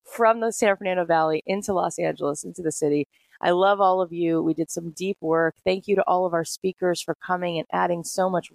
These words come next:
richness. Andy J. Pizza and Sahara Rose and Heidi Stevens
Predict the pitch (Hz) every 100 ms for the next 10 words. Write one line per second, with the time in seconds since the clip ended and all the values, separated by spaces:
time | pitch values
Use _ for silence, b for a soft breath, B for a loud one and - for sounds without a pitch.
0 | _ 185 - 185 180 - - B B B
1 | - 214 214 196 185 - 196 - 185 170
2 | - - 202 202 196 175 175 175 170 165
3 | 151 - 208 202 185 - 190 175 165 160
4 | 165